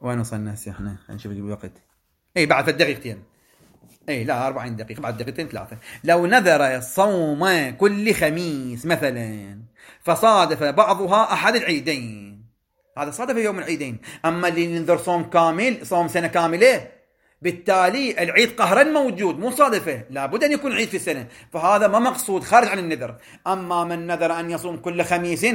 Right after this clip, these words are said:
فهو منذور، ناذر، ناوي، قاصد الخميس، مصادفة العيد للخميس من باب الصدفة، مجيء العيد في يوم الخميس،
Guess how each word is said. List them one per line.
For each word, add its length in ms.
فهو 320
منذور، 580
ناذر، 580
ناوي، 600
قاصد 420
الخميس، 580
مصادفة 560
العيد 280
للخميس 360
من 100
باب 140
الصدفة، 580
مجيء 460
العيد 360
في 80
يوم 140
الخميس، 340